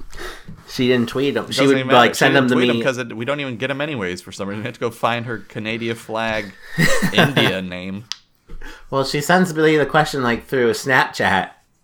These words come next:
Speaker 1: and then it disappears.
Speaker 2: <laughs> Oh, God.
Speaker 1: And it's usually,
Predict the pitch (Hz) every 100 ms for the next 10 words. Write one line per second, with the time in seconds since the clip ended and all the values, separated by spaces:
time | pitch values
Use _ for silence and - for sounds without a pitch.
0 | _ - - - - 143 135 123 110 117
1 | 127 120 135 95 - - - 101 - -
2 | - - - _ _ - - - - _
3 | _ _ _ _ _ - - 143 143 170
4 | 214 190 202 190